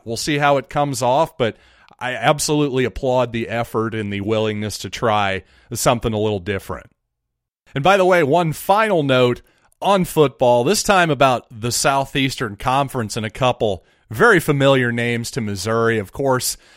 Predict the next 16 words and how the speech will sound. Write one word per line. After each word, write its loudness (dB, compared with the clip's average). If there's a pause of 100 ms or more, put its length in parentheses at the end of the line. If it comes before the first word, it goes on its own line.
(380)
last 2
summer, 4
twenty 2
twenty-one, 2
it 2
was -2
announced -2
that -4
Texas -2 (280)
and -2
Oklahoma 0 (200)
were -6
going 2
to -2
be 2
coming -2